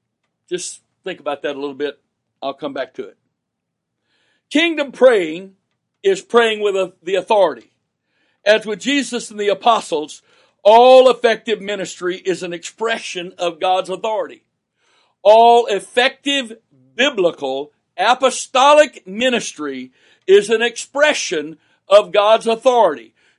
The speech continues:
God's authority is expressed through ministry.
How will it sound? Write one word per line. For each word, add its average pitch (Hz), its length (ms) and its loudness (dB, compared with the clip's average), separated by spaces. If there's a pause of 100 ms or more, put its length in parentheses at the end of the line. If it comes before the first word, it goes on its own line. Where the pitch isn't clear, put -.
(120)
God's 214 400 4
authority 220 540 0
is 202 340 -2
expressed 226 920 -2
through 185 720 -2 (580)
ministry. 180 800 -6